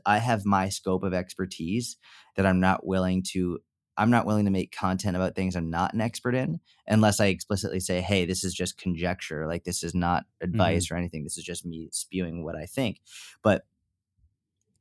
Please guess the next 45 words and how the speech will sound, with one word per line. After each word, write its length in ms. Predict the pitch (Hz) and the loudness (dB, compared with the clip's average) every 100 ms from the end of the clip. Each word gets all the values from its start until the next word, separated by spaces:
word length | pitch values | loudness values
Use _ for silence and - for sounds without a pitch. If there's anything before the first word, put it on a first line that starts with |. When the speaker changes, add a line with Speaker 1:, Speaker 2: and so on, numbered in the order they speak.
| _ | _
Speaker 1:
if 180 | 117 107 | 0 2
you're 260 | 107 110 104 | 4 4 6
going 200 | 113 123 | 6 6
to 40 | |
make 200 | 123 110 | 6 2
content 400 | - 98 92 98 | 2 0 0 -4
about 200 | 90 92 | -2 -4
your 180 | 73 98 | -2 -2
area 260 | - 95 92 | 0 0 0
of 60 | |
expertise, 760 | 87 87 - 82 107 95 82 - - _ - | -2 -4 -8 -6 -2 -2 -2 -8 -14 _ 0
no 140 | 104 | 2
matter 400 | 104 104 113 107 | 4 4 2 0
what 200 | - 101 | -2 -4
your 140 | - 98 | -2 -2
area 160 | 98 | 0
of 40 | 95 | 0
expertise 460 | 92 - 92 95 90 | -2 -4 -6 -2 0
is, 180 | 95 | 0
there's 160 | 92 85 | 0 -4
a 60 | 85 | -4
limit 360 | 85 95 - | 0 0 0
to 120 | - | -6
that. 280 | 80 64 58 _ - - - | -6 -4 -6 _ -20 -14 -4
And 220 | 90 87 - _ _ | -2 -2 -8 _ _
you're 160 | - 101 | 0 2
gonna 140 | 104 | 4
have 180 | 98 98 | 2 2
to 80 | 98 | 2
make 180 | 92 87 | 0 2
content 440 | 98 95 92 80 - _ - | 0 0 0 -6 -8 _ -4
around 340 | 87 92 92 | 2 2 4
that 180 | 92 - | 2 2
same 240 | 104 95 | 0 0
thing, 380 | 92 104 85 78 | 0 0 -2 -4
the 100 | - | -4
same 460 | 95 - 95 95 92 | -4 -2 0 0 0
general 360 | 92 101 95 85 | 0 0 0 -2
topics. 460 | - 92 80 82 | 0 -2 -2 -8
For 140 | - 117 | -4 0
me, 180 | 131 113 | 2 2
it's, 180 | 90 - - - | -2 -8 -16 -14
it's 160 | - - | -8 -6
strength 340 | - 127 123 | 0 0 0
training, 500 | - 120 113 110 107 | 0 0 2 2 -2